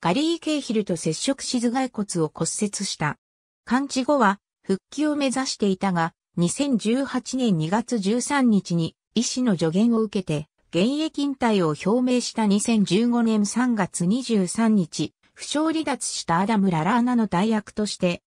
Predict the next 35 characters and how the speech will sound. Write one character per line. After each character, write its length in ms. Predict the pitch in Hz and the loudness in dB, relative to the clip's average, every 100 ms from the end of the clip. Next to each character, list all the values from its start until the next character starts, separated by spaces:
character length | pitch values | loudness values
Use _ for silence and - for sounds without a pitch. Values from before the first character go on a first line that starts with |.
| _ | _
ユ 220 | - 202 294 | 0 2 2
ー 20 | |
イ 60 | 294 294 | 2 0
ー 40 | |
エ 20 | |
フ 160 | 294 247 | -2 0
エ 40 | |
ー 140 | 247 240 | 2 2
ユ 200 | 220 254 | 2 2
ー 40 | |
ロ 120 | 208 | 2
二 160 | 180 170 | 2 0
千 300 | - 247 226 | 0 0 0
十 220 | 196 233 | 2 2
六 240 | 240 233 196 | 2 0 0
予 120 | 185 | 0
選 320 | - 208 196 | 0 0 0
と、 280 | - 185 185 _ _ - | 0 -2 -2 _ _ -2
国 140 | 214 - | -2 -2
際 280 | 285 294 | -4 -2
親 300 | 277 294 285 | -2 -4 -4
善 240 | 277 285 294 | -2 -2 -2
試 180 | 294 277 | -2 0
合 100 | 220 | 2
に 140 | 190 | 2
向 120 | 170 | 0
け 140 | - 220 | -2 0
て 140 | 240 | 4
の 160 | 208 175 | 4 4
イ 80 | |
ン 80 | 233 | 2
グ 100 | 214 | 2
ラ 120 | 202 | 2
ン 120 | 180 165 | 2 2
ド 200 | 165 | 0